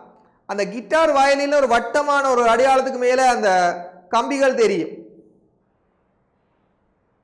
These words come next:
அது மாதிரி இந்த குழாயில குறுக்க வந்து நார்கள் மாதிரி சில தசை நார்கள் காணப்படும். அந்த தசை நார்கள் என்ன செய்யும்? வெளியில காற்று வரைக்கும் அதிரும்.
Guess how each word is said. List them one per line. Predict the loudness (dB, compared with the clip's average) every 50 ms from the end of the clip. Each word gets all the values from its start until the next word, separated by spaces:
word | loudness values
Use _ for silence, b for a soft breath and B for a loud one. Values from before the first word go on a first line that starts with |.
| _ _ _
அது | -6 -4 -4 -2
மாதிரி | 0 0 0 0 0 0 -2
இந்த | -4 -6 -8
குழாயில | -6 -6 -2 0 0 2 2 2 0 0 0 0 -2 -4
குறுக்க | -6 -6 -6 -6 -4 -2 0 0 2
வந்து | 0 0 -4 -6 -6
நார்கள் | -6 -4 -2 -2 -2 -2 -2 -2 -2
மாதிரி | -2 -2 -2 -2 -2 -4 -4 -6
சில | -8 -6 -6 -6
தசை | -4 -4 -4 -4 -4 -6
நார்கள் | -4 -2 -2 -2 -2 -2 -2 -2
காணப்படும். | -2 -2 -2 -4 -4 -6 -6 -8 -10 -10 -18 -20 -20 -20 _ _ _ _ _ _ _ _ _ _ _ _ _ _ _ _ _ _ _ _ _ _ _ _ _ _ _ _ _ _ _ _ _ _ _ _ _ _ _ _ _ _ _ _ _ _ _
அந்த | -8 -4 -4 -4
தசை | -4 -2 -4 -2 -2 -2 -2
நார்கள் | -2 0 0 0 0 2 2
என்ன | 2 0 0 -2 -2
செய்யும்? | -2 -2 -2 -2 -2 -4 -6 -8 -14 -18 -20 -20 -14 -8
வெளியில | -8 -6 -6 -4 -2 -2 -2 -2
காற்று | 0 0 0 -2 -2 -4 -6
வரைக்கும் | -6 -4 -4 -4 -2 -2
அதிரும். | -2 -2 -2 -6 -10 -10